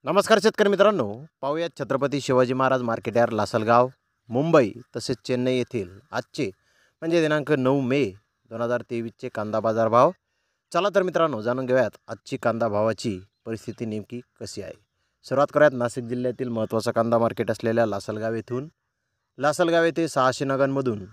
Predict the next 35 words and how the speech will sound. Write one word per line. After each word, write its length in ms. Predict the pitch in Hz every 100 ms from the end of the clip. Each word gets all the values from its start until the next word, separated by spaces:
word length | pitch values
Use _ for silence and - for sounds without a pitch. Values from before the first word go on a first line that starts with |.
| _ -
अंदाजे 360 | 107 113 120
बारा 280 | 120 110 117
हजार 200 | 107 110 -
क्विंटल 400 | 113 110 92 76 _ _
उन्हाळी 240 | 101 110
कांद्याची 360 | 110 107 107 104
आवक 320 | 107 117 - _
आत्तापर्यंत 420 | 101 107 104 104
दाखल 300 | 107 104 104
झालेली 240 | 107 107 107
आहे. 200 | 117 156 - _ _ _ _ -
उन्हाळी 220 | 143 151
कांद्याचे 340 | 156 156 151
सरासरी 360 | 139 135 131 143
बाजारभाव 480 | 135 131 131 117 95 _ _
लासलगाव 500 | 104 104 117 123 120
येथे 240 | 123 - 127
सातशे 360 | - 113 -
रुपये 200 | 117 117
क्विंटलपर्यंत 520 | 117 117 117 117 120 110
निघाले 300 | 110 113 131
आहेत, 180 | 110 87 _ _
तर 80 | 117 113
टॉप 160 | 123 -
क्वालिटीचा 400 | 123 120 117 107
एक 160 | 101
अर्धा 160 | 110 110
लॉट 220 | 120 - - _ _ _ _
एक 180 | 123 135
हजार 240 | 131 131 127
एक्कावन्न 420 | - - 123 123
रुपये 280 | 120 113 120
क्विंटलपर्यंत 600 | 123 120 120 127 123 101 85 - - _ 107
लासलगाव 500 | 113 - 117 120 120
येथे 280 | 120 101